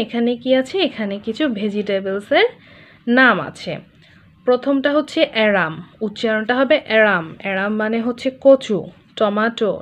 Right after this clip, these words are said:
টমেটো মানে টমেটো। রেডিশ মানে মূলা। ক্যারট মানে গাজর। পটেটো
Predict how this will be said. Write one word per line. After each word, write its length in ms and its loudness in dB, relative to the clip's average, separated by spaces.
টমেটো 360 -6
মানে 160 -2
টমেটো। 460 -4
রেডিশ 380 2
মানে 200 -6
মূলা। 280 0
ক্যারট 380 8
মানে 200 2
গাজর। 380 0
পটেটো 440 -4